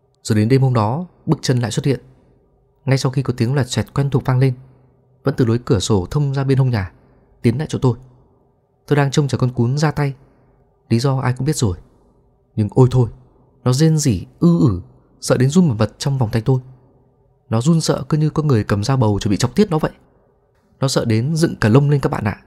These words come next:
Tôi thấy cũng tội. Tiếng bước chân vẫn dừng lại ngay sát nơi tôi nằm, rồi thản nhiên đi theo đường cũ, vòng ra nhà sau và biến mất nơi gốc xoài. Tôi vội bật đèn,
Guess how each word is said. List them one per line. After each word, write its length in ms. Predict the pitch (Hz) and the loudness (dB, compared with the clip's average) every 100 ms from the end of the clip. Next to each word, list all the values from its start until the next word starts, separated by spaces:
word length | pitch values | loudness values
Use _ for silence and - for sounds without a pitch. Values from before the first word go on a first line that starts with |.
| _ _ _ _ _ _ _ _ _ - | _ _ _ _ _ _ _ _ _ -6
Tôi 100 | 123 | -2
thấy 100 | 113 | -2
cũng 160 | 147 | -2
tội. 220 | 151 151 - - _ _ _ _ _ _ | 0 0 0 -16 _ _ _ _ _ _
Tiếng 100 | - | -2
bước 100 | 127 156 | -2 0
chân 360 | 139 135 131 - | 0 0 -2 -2
vẫn 160 | 135 135 | -4 0
dừng 180 | 151 107 | -2 -2
lại 180 | 113 - _ - | -6 -10 _ -6
ngay 180 | 139 | -4
sát 260 | 131 170 - | -4 -8 -4
nơi 120 | 131 | -2
tôi 100 | 123 | 0
nằm, 120 | 110 85 _ _ _ _ _ _ _ _ | -2 -6 _ _ _ _ _ _ _ _
rồi 260 | - 104 101 | -4 -2 0
thản 220 | 113 92 | -2 -2
nhiên 140 | 127 | -2
đi 80 | 135 | -2
theo 140 | 143 135 | -2 -2
đường 160 | 101 | -2
cũ, 260 | 131 135 180 - - | -4 -4 -6 -12 -6
vòng 200 | 110 104 | -4 -2
ra 100 | 127 | 0
nhà 140 | 120 | -2
sau 240 | 98 127 127 - _ _ _ | -2 -4 -6 -10 _ _ _
và 220 | 107 95 | -4 -2
biến 180 | - 113 | -2 -2
mất 240 | 170 - 113 | -4 -6 -4
nơi 80 | |
gốc 120 | 110 127 | -4 -2
xoài. 240 | 101 80 - _ _ _ _ _ _ _ _ _ | -6 -8 -12 _ _ _ _ _ _ _ _ _
Tôi 100 | 135 | -2
vội 120 | 139 | 0
bật 140 | 117 | -2
đèn, 300 | - 107 101 | 0 -2 -2